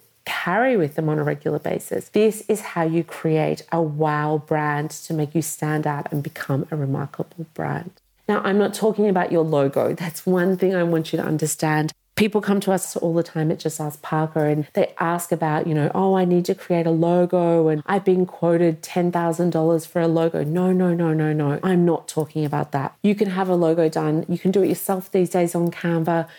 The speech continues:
You can create a really simple logo. It doesn't need to be anything that costs a lot of money, especially when you're starting out.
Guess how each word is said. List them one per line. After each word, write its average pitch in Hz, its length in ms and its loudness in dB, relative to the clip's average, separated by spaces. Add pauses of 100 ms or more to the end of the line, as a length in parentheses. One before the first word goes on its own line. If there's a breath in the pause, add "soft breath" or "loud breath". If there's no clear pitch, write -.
(200 loud breath)
You - 60 -20
can 185 160 2
create 165 360 2
a 160 60 4
really 175 340 4
simple 175 400 -2
logo. 160 580 2
It 165 140 -4
doesn't 175 340 0
need 160 220 2
to - 80 -6
be 160 180 2
anything 156 540 2 (320 loud breath)
that 175 120 -2
costs - 280 -6
a 165 80 2
lot 156 320 2
of 151 180 -6
money, 156 240 2
especially 160 640 -4
when 156 180 2
you're 151 100 0
starting 151 420 -4
out. 135 240 -4